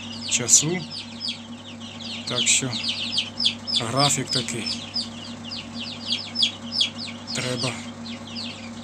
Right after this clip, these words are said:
працювати і дуже швидко. Ось як охоронець спить.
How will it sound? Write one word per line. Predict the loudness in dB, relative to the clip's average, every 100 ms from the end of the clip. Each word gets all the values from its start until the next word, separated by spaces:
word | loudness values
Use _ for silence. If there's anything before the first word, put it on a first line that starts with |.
| -10 -10 -8 -6
працювати | -2 2 2 2 0 0 0
і | -2
дуже | -2 2
швидко. | 2 2 -4 -4 -6 -4 -4 -6 -6 -8 -8 -12 -16 -18 _ -20 -20 -18 -16 -16 -16 -16 -16 -16 -14 -14 -14 -14 -14 -14 -16 -16 -16 -16 -16 -16 -16 -16 -16 -16 -14 -14 -12 -4
Ось | 2 4 4
як | 6 4 2 -6 -12 -10
охоронець | -2 0 2 4 4 6
спить. | 4 4 0 -2 -8